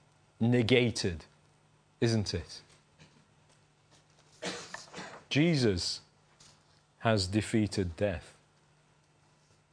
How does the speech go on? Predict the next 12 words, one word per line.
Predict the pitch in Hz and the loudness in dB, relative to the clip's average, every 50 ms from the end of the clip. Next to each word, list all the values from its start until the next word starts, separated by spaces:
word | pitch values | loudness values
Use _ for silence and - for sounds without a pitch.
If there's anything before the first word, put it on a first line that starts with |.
| _ _ _ _ _ | _ _ _ _ _
But | - 139 135 | -8 -6 -4
there's | 117 90 92 | -4 -2 -2
more. | 113 147 196 196 107 - - _ _ _ _ _ _ _ _ _ _ - | -2 -2 -2 -4 -6 -10 -14 _ _ _ _ _ _ _ _ _ _ -8
How | 185 | -8
could | 185 - 277 - | -6 -6 -4 -4
there | - 143 | -2 -2
be | 113 98 87 | -2 -2 -2
more? | 127 175 196 151 95 - - _ _ - - | -2 -2 -2 -2 -6 -8 -12 _ _ -8 -4
If | - 151 - - | -4 -4 0 4
all | - 220 254 262 247 208 | 6 6 8 8 6 6
the | 165 147 | 4 4
dead | 123 107 170 185 147 95 90 87 | 6 6 6 6 6 4 2 -4